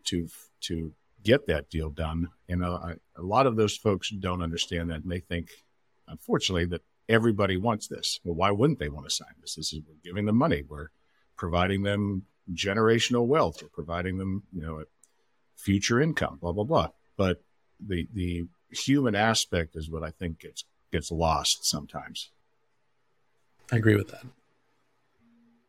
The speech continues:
Speaker 2: I guess my answer was a little cold, wasn't it? <laughs> It's like, there, yeah, there are levels. I was just speaking from bad experiences, maybe, but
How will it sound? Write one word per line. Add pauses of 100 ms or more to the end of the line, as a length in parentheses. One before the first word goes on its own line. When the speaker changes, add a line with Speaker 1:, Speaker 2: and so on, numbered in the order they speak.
(200)
Speaker 2:
I
guess
my
answer
was
a
little
cold,
wasn't
it? (260)
<laughs> (100)
It's
like, (1120)
there,
yeah,
there
are
levels. (520)
I
was
just
speaking
from
bad
experiences,
maybe,
but